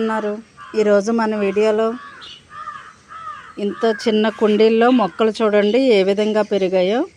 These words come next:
ఏమేమి వేస్తారో నేను ఈరోజు ఈ వీడియోలో చూపిస్తాను. ఇది చూసారా, చిన్న కుండీల్లో మొక్కలు ఎంత హెల్దీగా పెరిగాయో చూడండి.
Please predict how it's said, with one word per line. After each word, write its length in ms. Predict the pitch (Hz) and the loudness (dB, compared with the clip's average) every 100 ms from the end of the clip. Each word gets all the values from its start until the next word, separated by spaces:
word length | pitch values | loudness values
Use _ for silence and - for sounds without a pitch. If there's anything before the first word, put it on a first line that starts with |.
| _ - _ - 196 | _ -20 _ 0 2
ఏమేమి 300 | 202 208 208 | 4 2 0
వేస్తారో 420 | 202 - 214 202 269 | -2 -2 -4 0 2
నేను 180 | 254 214 202 | 2 0 0
ఈరోజు 340 | 196 190 185 220 | 0 0 0 -2
ఈ 40 | 233 190 | -2 -2
వీడియోలో 380 | 180 190 190 185 | 0 0 0 -4
చూపిస్తాను. 640 | 185 170 185 - - 175 220 349 - _ _ _ _ _ _ _ _ _ _ _ _ - - - - _ _ _ _ _ _ - | -6 -8 -10 -10 -6 -4 -4 -4 -10 _ _ _ _ _ _ _ _ _ _ _ _ -20 -20 -20 -20 _ _ _ _ _ _ -16
ఇది 80 | 214 220 | -12 -10
చూసారా, 360 | 190 226 240 302 | -6 -4 -4 -6
చిన్న 280 | 254 220 214 214 | -6 -6 -8 -8
కుండీల్లో 420 | 208 208 226 226 220 | -6 -4 -4 -4 -4
మొక్కలు 420 | 202 196 220 214 208 214 202 | -8 -10 -8 -6 -4 -4 -6
ఎంత 220 | 190 - 208 202 | -8 -6 -4 -2
హెల్దీగా 400 | 190 180 196 202 196 | -4 -2 -2 -2 -4
పెరిగాయో 280 | 202 190 190 - | -4 -4 -6 -6
చూడండి. 440 | 180 180 185 | -8 -6 -6